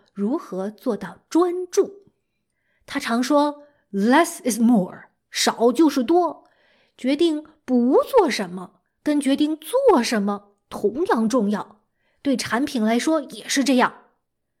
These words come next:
可是那时苹果的产品线又多又乱，光是麦金塔电脑就有从一四零零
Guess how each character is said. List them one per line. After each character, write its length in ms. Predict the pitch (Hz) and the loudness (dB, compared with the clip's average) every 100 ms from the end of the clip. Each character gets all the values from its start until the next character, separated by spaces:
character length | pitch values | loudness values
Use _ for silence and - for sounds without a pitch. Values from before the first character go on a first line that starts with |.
| _ _ _ _ _ | _ _ _ _ _
可 140 | 269 | -4
是 140 | 254 | -2
那 240 | 359 466 392 | -2 -2 -4
时 380 | - 247 269 269 _ _ | 0 0 0 -4 _ _
苹 260 | - 233 302 | -10 -6 -2
果 160 | 208 | -2
的 120 | 190 | -2
产 300 | 202 - 208 | -6 -6 -6
品 200 | 247 190 190 | -6 -8 -6
线 320 | 254 214 - _ - | -4 -6 -8 _ -10
又 400 | 262 277 196 214 | 0 0 0 -4
多 280 | 262 269 262 | 0 2 2
又 240 | 277 214 | 2 0
乱， 340 | 220 196 - _ _ _ _ _ _ | 0 -4 -6 _ _ _ _ _ _
光 200 | 359 392 | -2 0
是 140 | 381 | 0
麦 240 | 320 330 285 | 2 2 2
金 160 | 330 | 2
塔 220 | 392 190 | 0 -4
电 200 | 180 254 | -4 -2
脑 300 | 220 - 165 - _ - | -2 -4 -12 -16 _ -4
就 140 | 285 | 2
有 120 | 220 | 2
从 380 | 202 226 240 247 | 2 0 0 -4
一 200 | 311 339 | 0 2
四 200 | 359 285 | 2 0
零 220 | 208 202 220 | 0 0 0
零 240 | 202 226 | -2 -4